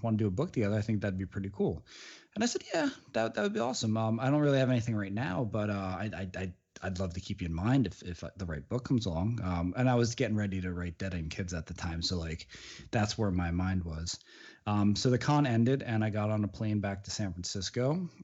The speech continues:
Uh, it's a six-hour flight. And by the time I got off the plane at S F O, I had written the first issue. Uh, my mind kind of exploded, uh, like, with all these things sort of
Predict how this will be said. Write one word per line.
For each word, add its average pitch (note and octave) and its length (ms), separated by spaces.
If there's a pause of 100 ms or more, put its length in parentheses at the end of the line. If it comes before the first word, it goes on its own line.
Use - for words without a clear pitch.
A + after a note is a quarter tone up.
Uh, G2+ 60
it's G#2 120
a - 40
six-hour A2+ 400
flight. B2 400 (100)
And G2+ 400
by A2 160
the G2+ 100
time C3 360
I B2 60
got A#2 140
off A2 220
the G2+ 60
plane G2+ 420
at F#2 220
S - 180
F - 160
O, C3+ 320
I G2+ 120
had G#2 260
written F2+ 200
the F#2 80
first F2+ 280
issue. C#2+ 320 (160)
Uh, F2 180
my F2+ 120
mind G#2+ 280
kind G#2 220
of F2 80
exploded, B2 760 (540)
uh, F#2 260
like, F#2+ 260
with G2+ 140
all G2+ 120
these G2+ 200
things G2+ 280
sort G2 160
of F2 180